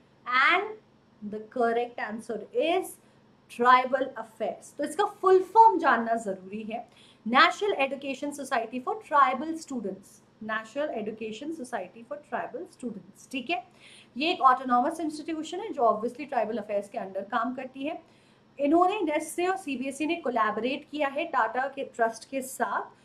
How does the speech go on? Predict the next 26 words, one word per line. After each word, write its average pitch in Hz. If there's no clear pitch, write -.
और 277
स्टेक 294
होल्डर्स 277
ने 330
लॉन्च 262
किया 277
है 285
एक 339
एक्सपे-, 254
एक्सपीरियंशियल, 277
अ, 247
एक्सपीरियंशियल 269
लर्निंग 247
ट्वेंटी 254
फर्स्ट 262
सेंचुरी 240
के 254
लिए 247
प्रोग्राम, 220
जिसका 254
नाम 262
है 339
एकलव्य 302
मॉडल 269
रेजिडेंशियल 240
स्कूल, 247